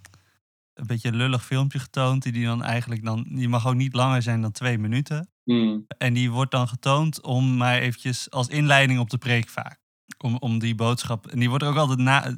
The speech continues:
Speaker 1: er, er, pas op het einde bijgezocht. Dan heb je de hele preek al geschreven en dan ga je nog even op zoek naar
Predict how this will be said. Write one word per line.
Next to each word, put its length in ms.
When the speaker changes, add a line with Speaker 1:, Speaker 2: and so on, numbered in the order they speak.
Speaker 1:
er, 360
er, 480
pas 160
op 80
het 100
einde 260
bijgezocht. 500
Dan 120
heb 120
je 80
de 60
hele 180
preek 280
al 80
geschreven 460
en 60
dan 140
ga 100
je 80
nog 120
even 200
op 100
zoek 260
naar 320